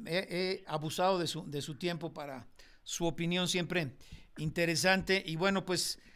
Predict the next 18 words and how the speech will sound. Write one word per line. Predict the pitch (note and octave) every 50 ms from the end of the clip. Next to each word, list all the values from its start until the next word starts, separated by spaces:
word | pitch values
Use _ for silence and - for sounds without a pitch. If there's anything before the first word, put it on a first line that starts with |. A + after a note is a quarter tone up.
| - - -
rápidamente | - - - E3 F#3+ A3+ A#3+ A3+ A#3+ G#3+ G3+ F#3+ F#3 G3 G3 F#3+ - G3 F#3+
es-, | E3 F#3
estábamos, | - F3+ - - G3 F#3+ F#3+ F#3+ F#3 F3+ F3 E3 - - -
eh, | E3 D#3 D3+ D3 C#3+ D3+ -
eh, | - D3+ D3 D3 D3 - -
hablando | D#3+ D#3+ E3+ F#3 G3 G3 F#3+ F3+ F3+ F3+ F#3+ -
después | - E3+ E3 D#3+ D3 C3+ D3 D3 - - - F3+ F3 F3 D#3 -
de | F3 E3+ D#3 C#3+ B2+ B2+ - - - - - - - -
el | D3 D#3+ D#3+ D#3+ E3 - - - -
tema | - G3 F#3+ F#3+ G3 G3 - -
central | - - - D#3 D3 B2+ - E3 E3+ E3+ E3+ E3+ E3 E3 - - - - - - - - - - -
de | - B2+ C3 F3
este | F3 E3+ - - F#3+ F3
sabotaje | F3 - E3+ D3+ D3+ D3+ D3+ - - F#3 F#3+ F#3 F3 - F#3 F3+ F3 F3 - D3+
de | C3+ D3 D3 C#3 C#3 C#3 C3
morenistas | C#3+ D3+ D3+ D3 D3 D3+ E3 F#3+ F#3 - - - F3+ F3 E3+ -
y | D#3+
aliados | C#3+ C#3+ D3 E3 E3 F3 F3 E3 E3 E3 D#3+ - - -